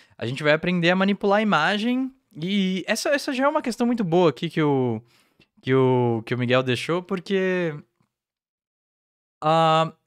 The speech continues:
o Pillow é uma lib de tratamento de imagem, e aí a gente já começa a falar sobre a live já.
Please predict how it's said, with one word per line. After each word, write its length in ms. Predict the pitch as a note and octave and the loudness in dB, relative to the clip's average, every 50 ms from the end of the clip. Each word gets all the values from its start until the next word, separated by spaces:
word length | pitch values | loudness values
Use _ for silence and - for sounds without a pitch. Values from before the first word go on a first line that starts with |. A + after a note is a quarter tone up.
| _ _ _ _ | _ _ _ _
o 80 | F#3 | -6
Pillow 480 | E3+ - A#3 B3 C#4 C#4+ C#4 C#4+ C#4 C4+ | -4 0 0 0 2 2 0 0 2 2
é 120 | - - | 2 2
uma 160 | G#3+ G#3 A3 G#3+ | 2 2 2 2
lib 280 | G#3 G#3+ G3+ A3+ A3 | 2 0 -2 -2 -4
de 200 | G3 F#3+ G3+ G#3 | -2 -2 -4 -4
tratamento 640 | G#3 - - A3+ A3+ A3+ C4 A#3 G3+ F#3 G3+ G#3+ G#3+ | -4 -2 0 0 0 2 2 2 2 2 0 0 0
de 60 | F#3 F#3+ | 0 2
imagem, 600 | F#3+ F3 C#3+ C3+ D3 E3+ E3 F3 F#3+ F#3+ F#3 D#3 | 2 4 4 4 2 2 0 0 -2 -2 0 0
e 40 | |
aí 100 | C#3+ D3+ | -2 -2
a 40 | D#3+ E3 | -2 -2
gente 180 | E3 E3 E3+ - | -2 -2 -4 -4
já 60 | F#3 | -4
começa 340 | - F#3 E3 D#3 E3 - G3+ | -4 -2 -2 -2 -2 -2 -4
a 20 | |
falar 220 | E3+ - D3+ C#3+ D3 | -4 -2 -2 -2 -2
sobre 220 | - - C#3 C3+ | -4 -4 -2 -2
a 60 | C3 | 0
live 380 | A#2+ A2+ A2 A2 A#2+ C3+ C3 A2+ | 0 0 -2 -2 -4 -4 -6 -8
já. 280 | G#2+ A2 G#2+ A#2+ D3 | -8 -6 -6 -8 -8